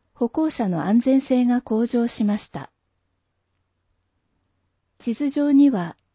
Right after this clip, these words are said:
整備した区間が水色で示されています。相鉄線の北側を並走する市道三号線。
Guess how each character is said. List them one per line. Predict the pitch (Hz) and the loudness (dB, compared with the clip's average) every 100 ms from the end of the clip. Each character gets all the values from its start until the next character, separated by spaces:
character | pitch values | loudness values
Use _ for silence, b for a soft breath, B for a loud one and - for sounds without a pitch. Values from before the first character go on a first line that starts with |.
| _ _ | _ _
整 | 311 311 | -4 -2
備 | 269 | -4
し | 233 | -6
た | - 180 | -8 -12
区 | - | -8
間 | 208 196 175 | -4 -2 -2
が | 160 151 _ _ _ | -4 -10 _ _ _
水 | 196 - | -8 -2
色 | 262 269 262 | 0 2 0
で | 262 | -2
示 | - 240 254 | -2 -2 0
さ | 269 | -2
れ | 254 | -4
て | - | -4
い | 175 | -4
ま | 160 151 | -4 -6
す。 | - - _ _ _ _ _ _ _ _ _ _ _ _ _ _ _ | -12 -20 _ _ _ _ _ _ _ _ _ _ _ _ _ _ _
相 | - 269 277 | -4 -2 0
鉄 | 285 - - | -4 -6 -2
線 | 277 262 | 2 4
の | 269 | 2
北 | - - 254 | -2 -4 -2
側 | 254 247 240 | 0 0 0
を | 240 | -2
並 | 240 233 | 0 -2
走 | - 240 233 | 0 -4 -4
す | - | -4
る | 214 220 | -4 -4
市 | - | -4
道 | 190 233 | -2 -2
三 | 233 226 220 | -2 -2 0
号 | 214 214 | 0 -2
線。 | - 202 196 | -2 -4 -4